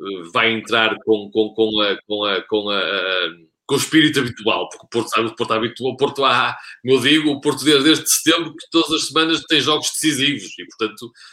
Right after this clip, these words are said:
eh, este é mais um, não é? E desde, desde que se deixou atrasar dez pontos no campeonato, todo, no campeonato todos os jogos são decisivos. E a verdade é que o Porto tem feito uma campanha, já vai, vai em, em vinte e um jogos,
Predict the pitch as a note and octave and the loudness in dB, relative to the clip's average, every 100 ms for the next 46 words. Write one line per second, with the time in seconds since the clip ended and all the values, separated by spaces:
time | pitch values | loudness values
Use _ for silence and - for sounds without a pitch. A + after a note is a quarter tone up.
0 | _ _ A2+ A2+ A#2 G#2 C3 - D3 D#3+ | _ _ -4 -2 -2 0 0 2 2 4
1 | D3+ C#3 E3+ D#3 G2 B2+ D3 _ - _ | 4 2 2 2 2 2 0 _ -20 _
2 | _ _ F2 G2+ C3+ C#3 C3 C3+ D#3 - | _ _ -12 -2 0 0 0 2 2 0
3 | - D3 C#3 D3 C#3+ C#3 C#3 C#3+ A#2+ A2+ | -4 -4 0 0 0 -2 0 0 0 0
4 | B2 - C#3 A#2+ - A2+ A#2+ B2+ C3 C#3+ | -2 -4 -4 -6 -8 -8 -8 -6 -2 0
5 | D3+ - - E3+ D#3 D3+ D#3 D3+ D3+ D3+ | 0 -6 -4 -2 0 -4 -4 -2 0 0
6 | D#3+ D#3+ - E3+ D3 - E3 D#3+ - - | 0 -2 0 2 2 -2 -2 -2 -4 -14
7 | - - - - D3+ - F3 D#3+ D#3 - | -20 -20 -8 -4 -2 -2 2 4 2 0
8 | - - - G2 - G#2+ A#2 B2 A#2+ C3+ | -12 -16 -8 -6 -2 0 0 0 0 2
9 | C#3+ C#3+ D3+ D#3 C#3 D#3 D#3+ D#3 D#3 - | 2 2 -4 -2 0 0 -2 -2 -2 0
10 | D3+ D#3+ D#3+ C#3+ D3 C#3+ C#3+ C#3+ A2+ C#3 | 0 2 0 2 0 2 2 2 2 2
11 | D3 D3 C3 C#3 B2 D3 - C#3+ A#2+ D3+ | 4 2 0 -2 -4 -8 -6 -4 2 2
12 | D#3 | 0